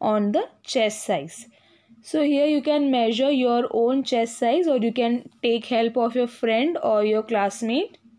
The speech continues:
and record your observation in this table. All you have to do is take the measuring tape and measure the size of the chest during inhalation and exhalation. Inhalation के वक्त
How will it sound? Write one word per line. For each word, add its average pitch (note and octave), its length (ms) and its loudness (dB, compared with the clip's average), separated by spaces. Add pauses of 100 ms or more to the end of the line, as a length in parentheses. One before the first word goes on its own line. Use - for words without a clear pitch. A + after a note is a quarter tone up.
(140)
and A3 320 0 (140)
record B3+ 440 0
your C#4+ 100 2
observation A#3+ 600 0
in A#3 160 2
this A#3+ 200 0
table. A3+ 460 0 (400)
All B3 160 2
you D4 160 2
have D4 220 0
to D#4+ 120 0
do B3+ 320 2
is A3+ 420 0 (480)
take C#4+ 420 0 (480)
the B3+ 120 0
measuring B3 500 0
tape A#3 300 2
and B3 280 2 (100)
measure A#3 380 0
the C#4 100 0
size A#3+ 320 0
of C4 180 0
the C4 200 -2 (180)
chest A3+ 400 -2
during A3 480 0
inhalation C#4+ 760 2
and D4 200 0 (160)
exhalation. G#3 680 -2 (400)
Inhalation C#4+ 680 0
के D4+ 180 0
वक्त C#4+ 340 -2